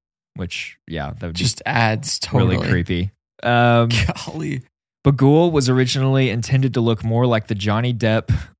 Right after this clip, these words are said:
Speaker 1: version of Willy Wonka <laughs> from Charlie and the Chocolate Factory.
Speaker 2: <laughs>
Speaker 1: After going over this idea, it was decided that the deity looked like Willy Wonka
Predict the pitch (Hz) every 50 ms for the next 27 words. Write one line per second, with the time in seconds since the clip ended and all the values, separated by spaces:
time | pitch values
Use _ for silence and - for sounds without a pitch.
0 | _ _ _ _ - 123 120 117 113 120 113 113 110 104 120 113 107 113 110 101
1 | 107 104 98 92 - 98 104 123 123 - - - - - - - - - _ _
2 | _ _ - 117 113 110 90 - 95 92 90 92 98 110 131 135 - 120 104 -
3 | 90 92 - - 85 190 107 107 123 147 - - - - - - - - - -
4 | - - _ _ _ _ - - - 127 123 - 135 123 135 135 147 156 156 107
5 | 131 156 156 170 147 123 - - 110 104 104 107 104 107 107 90 110 117 104 -
6 | 117 113 - - 117 117 127 139 135 123 120 110 - 120 104 113 113 117 117 110
7 | - 123 117 107 107 120 123 - - 127 110 - 113 110 110 110 104 101 101 98
8 | 95 - 107 98 87